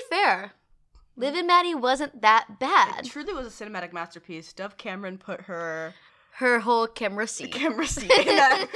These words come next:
Speaker 1: <laughs>
Speaker 2: No, she really did. She said, um, "I'm gonna get the duality of man and play a sporty girl and a
Speaker 1: And
Speaker 2: not
Speaker 1: a,
Speaker 2: sporty
Speaker 1: and a,
Speaker 2: girl."
Speaker 1: and a girly girl.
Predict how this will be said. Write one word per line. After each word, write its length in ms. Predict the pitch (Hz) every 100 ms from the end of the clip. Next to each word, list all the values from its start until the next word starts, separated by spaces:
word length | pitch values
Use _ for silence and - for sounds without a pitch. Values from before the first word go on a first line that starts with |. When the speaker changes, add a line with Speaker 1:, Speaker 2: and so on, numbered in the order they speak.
| 359
Speaker 1:
<laughs> 140 | -
Speaker 2:
No, 180 | 226 214
she 120 | 277
really 220 | 311 285
did. 320 | 262 254 202
She 120 | - 247
said, 240 | 254 247
um, 280 | - 202 196
"I'm 120 | 202
gonna 120 | 240 269
get 100 | 202
the 80 |
duality 400 | 196 190 180 180
of 80 | 190
man 440 | 175 170 202 247 254
and 140 | 214
play 360 | 220 208 190 180
a 80 | 208
sporty 380 | - - 180 208
girl 280 | 320 403 440 494 -
and 120 | 247
a 80 | 262
Speaker 1:
And 80 | 254
Speaker 2:
not 220 | 247 220
Speaker 1:
a, 20 |
Speaker 2:
sporty 280 | 196 - -
Speaker 1:
and 100 | 277
a, 80 | 247
Speaker 2:
girl." 80 | 190
Speaker 1:
and 80 | 262
a 260 | 233 254
girly 260 | 226 262 240
girl. 440 | 190 202 208 208